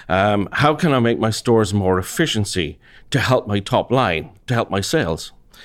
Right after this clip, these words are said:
And, and the only way we can get there is using these technologies. But as I also mentioned earlier, monitoring these stores after the fact when we introduce these technologies.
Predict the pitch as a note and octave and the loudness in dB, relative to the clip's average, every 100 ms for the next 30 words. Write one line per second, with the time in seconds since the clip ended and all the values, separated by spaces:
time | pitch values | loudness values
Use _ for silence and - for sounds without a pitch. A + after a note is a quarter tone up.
0 | - - - A#2 A#2 B2 - A#2 C3+ F#3 | -20 -14 -2 2 2 2 2 4 6 6
1 | D#3 C#3 A#2 A2+ A#2 A2+ D#3+ F3+ - G#2 | 4 4 2 0 0 2 2 0 0 0
2 | F2+ F2+ F2 C3 A2+ G2+ D3 B2+ A2+ G#2 | 2 0 0 0 2 4 4 4 2 2
3 | G#2+ - G2 - A2 G2+ E2 E2 D#2 - | -2 0 -2 0 0 2 0 -4 -6 -10
4 | - - B2 B2 B2 B2+ F3 F#3 B2 A2+ | -12 0 2 2 2 4 4 2 0 0
5 | G2+ G2 C3 A2+ F#2 - - - - - | 0 0 2 2 0 -4 -20 -20 -6 4
6 | A#2+ D3 F3 C3 B2+ G#2 A2+ A2+ - - | 4 6 2 2 0 2 0 0 -4 -8
7 | - - - - F3 C3+ D#2+ E2+ - B2 | -12 -14 -10 0 2 4 2 -4 -2 0
8 | C#3 C#3+ A#2+ A2+ C3 G#2+ - A2 G#2 A#2+ | 0 0 -2 0 2 2 0 0 2 0
9 | C3+ A#2 A2+ G#2 - G2 - G2 F#2 A#2+ | 0 -2 -2 -2 -4 -6 -4 -6 -2 0
10 | D#3+ A#2 F2+ C2 | 0 0 -4 -8